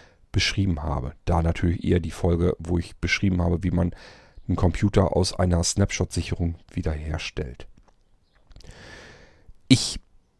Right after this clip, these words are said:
will ja immer noch, ähm, ganz gerne ein Programm basteln, was, ähm, den kompletten Computer analysiert und dann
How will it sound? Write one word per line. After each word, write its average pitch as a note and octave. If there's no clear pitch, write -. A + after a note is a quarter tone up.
will A#2
ja C#3+
immer C3
noch, B2
ähm, G#2
ganz A2
gerne A2
ein G2
Programm G2
basteln, A2
was, -
ähm, F2+
den G2
kompletten G2+
Computer A#2
analysiert F#2
und -
dann G2+